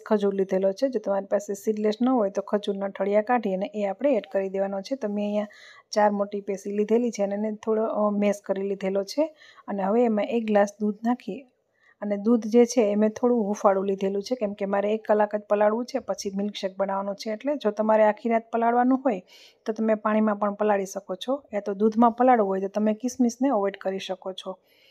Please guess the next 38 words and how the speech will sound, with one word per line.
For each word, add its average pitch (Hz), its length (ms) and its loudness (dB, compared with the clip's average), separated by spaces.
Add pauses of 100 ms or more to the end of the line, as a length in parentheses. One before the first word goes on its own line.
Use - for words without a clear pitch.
(220)
તો 196 140 -4
હવે 208 140 0
જુઓ, 208 360 0 (200)
એક 226 200 -4
કલાક 208 240 4
થઈ 240 220 -2
ગઈ 214 160 -2
છે 196 160 -4
અને 196 180 0
ગરમ 220 280 6
દૂધ 226 220 2
હતું 240 240 2
એટલે 202 160 0
આપણું 214 240 0
એકદમ 254 200 4
સરસ 208 380 -2
ડ્રાયફ્રૂટ 202 340 -2
બધું 202 300 -2
પલળી 208 340 0
ગયું 202 260 -4
છે. 277 180 -4 (560)
તો 208 80 -4
હવે 220 180 4
આપણે 214 260 2
આને 202 220 0
ક્રશ 208 340 2
કરી 202 180 -2
લેવાનું 202 320 -2
છે, 294 160 0
પણ 233 200 -2
અહીંયા 262 280 8
આપણે 254 200 0
ખાંડ 226 360 -2
કે 220 140 -2
ગોળનો 214 400 2
ઉપયોગ 262 300 0
નહીં 196 240 0
કરીએ. 196 320 -2